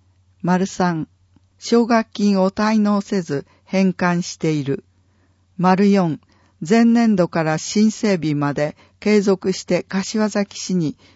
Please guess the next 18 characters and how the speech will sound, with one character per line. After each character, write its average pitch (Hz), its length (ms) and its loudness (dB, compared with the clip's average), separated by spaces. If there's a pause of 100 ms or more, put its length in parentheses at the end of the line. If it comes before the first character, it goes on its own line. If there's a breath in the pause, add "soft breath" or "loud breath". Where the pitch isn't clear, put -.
(140 soft breath)
住 214 240 2
民 214 320 4
登 208 180 2
録 165 300 -2
が 156 140 -2
あ 151 80 -2
り、 139 220 -8 (240 soft breath)
市 - 220 0
内 202 200 4
に 147 160 0
居 175 280 2
住 170 280 0
し - 160 -10
て 151 160 0
い 135 100 0
る。 139 200 -2 (680)
丸 190 320 2
五、 185 280 0